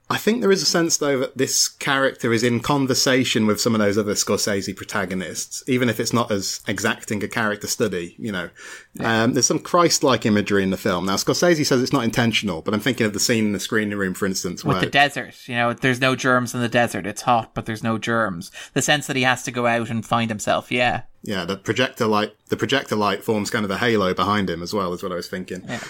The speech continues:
Speaker 1: But also the scene of Katharine Hepburn washing Howard Hughes' feet, for example.
Speaker 2: Yeah.
Speaker 1: You know, like somebody like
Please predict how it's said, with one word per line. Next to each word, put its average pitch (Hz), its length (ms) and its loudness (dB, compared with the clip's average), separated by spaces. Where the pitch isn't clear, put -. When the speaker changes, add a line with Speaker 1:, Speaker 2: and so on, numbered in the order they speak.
Speaker 1:
But 117 140 4
also 120 300 6
the 104 80 2
scene 107 260 4
of 98 100 -2
Katharine 110 300 -2
Hepburn 104 440 0
washing 101 580 0
Howard 107 200 0
Hughes' 95 260 0
feet, 98 300 0
for - 120 -8
example. 98 400 -4
Speaker 2:
Yeah. - 60 -8
Speaker 1:
You 127 100 4
know, 110 180 4
like 123 320 2
somebody 127 360 4
like 117 400 2